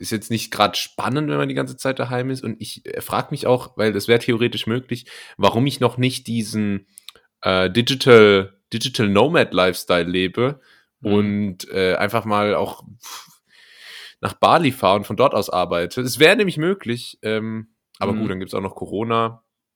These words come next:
Speaker 1: Aber ich glaub,
Speaker 2: Ach,
Speaker 1: ich, ich
Speaker 2: ach.
Speaker 1: glaub, ich, bald, bald fahr ich mal weg. Ich bin dann mal weg und dann tschüss, Jakobsweg oder so.
Speaker 2: Südafrika soll jetzt toll sein derzeit.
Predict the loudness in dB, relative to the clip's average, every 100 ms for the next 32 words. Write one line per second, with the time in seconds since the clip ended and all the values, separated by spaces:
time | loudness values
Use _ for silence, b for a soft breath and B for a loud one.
0 | _ -12 -6 -4 -4 -8 -10 -8 -6 -6
1 | -10 -16 -18 -18 -14 -14 -10 -4 -4 -4
2 | -10 -6 -6 -4 -4 -4 -4 -4 -4 -6
3 | -4 -6 -8 _ -10 -4 -2 -2 -2 -2
4 | -2 -4 -8 -8 -8 -14 _ _ _ -10
5 | -10 -6 -2 -2 -4 -12 -10 -8 -8 -8
6 | -10 -14 _ _ _ _ _ B B B
7 | B -4 -2 2 2 0 0 0 0 -2
8 | 0 0 -2 0 0 2 0 0 -2 -2
9 | -4 -4 -6